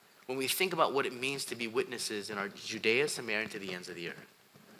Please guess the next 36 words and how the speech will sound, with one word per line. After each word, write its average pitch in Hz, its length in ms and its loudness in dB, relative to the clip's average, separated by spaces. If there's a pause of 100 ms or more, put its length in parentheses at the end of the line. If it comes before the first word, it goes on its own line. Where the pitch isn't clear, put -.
(1160)
So 147 100 4
now, 147 140 12
what 170 160 12
is 156 100 12
our 156 160 12
plan 160 480 12
for 127 180 4
our 135 120 10
church? 139 500 6 (720)
What 151 140 4
is 147 100 6
our 160 100 12
plan 156 340 10
for 147 300 6
us 151 220 12
here 151 120 8
at 131 120 8
True 151 220 6
North? 135 360 4 (360)
Uh, 123 340 8 (120)
uh, 127 60 -2
what 175 140 8
is 160 120 8
the 147 100 6
vision 151 460 6
that 135 120 8
we 131 140 6
have 113 440 8 (340)
when 123 100 -2
we 123 80 2
think 139 180 4
about 123 180 6
missions 117 540 2
at 104 140 -2
True - 180 -2
North? 98 400 -6